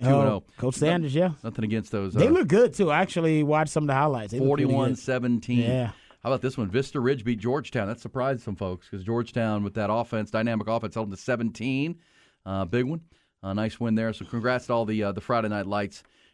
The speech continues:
Speaker 2: And, uh,
Speaker 1: Look at them
Speaker 2: as you're
Speaker 1: scores, man.
Speaker 2: Yeah,
Speaker 1: 'Cause
Speaker 2: a
Speaker 1: it
Speaker 2: lot of, lot of
Speaker 1: seems,
Speaker 2: points.
Speaker 1: I know. I would love to s-,
Speaker 2: Maynard
Speaker 1: talk
Speaker 2: scored
Speaker 1: to some,
Speaker 2: forty-seven.
Speaker 1: yeah, talk to somebody who keeps up with it. It seems like there are a lot, lot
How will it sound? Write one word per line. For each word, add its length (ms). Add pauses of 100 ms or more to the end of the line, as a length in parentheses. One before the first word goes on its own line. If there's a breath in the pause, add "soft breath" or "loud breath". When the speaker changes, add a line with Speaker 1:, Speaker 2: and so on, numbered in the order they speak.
Speaker 2:
And, 300
uh, 40
Speaker 1:
Look 140
at 60
them 80
Speaker 2:
as 120
you're 100
Speaker 1:
scores, 320
man. 300
Speaker 2:
Yeah, 240
Speaker 1:
'Cause 140
Speaker 2:
a 40
Speaker 1:
it 20
Speaker 2:
lot 120
of, 100
lot 120
of 20
Speaker 1:
seems, 60
Speaker 2:
points. 460
Speaker 1:
I 140
know. 80
I 100
would 100
love 220
to 60
s-, 80
Speaker 2:
Maynard 320
Speaker 1:
talk 40
Speaker 2:
scored 200
Speaker 1:
to 40
some, 80
Speaker 2:
forty-seven. 600
Speaker 1:
yeah, 120
talk 120
to 40
somebody 200
who 80
keeps 300
up 140
with 140
it. 80
It 60
seems 220
like 120
there 100
are 60
a 20
lot, 200 (400 soft breath)
lot 240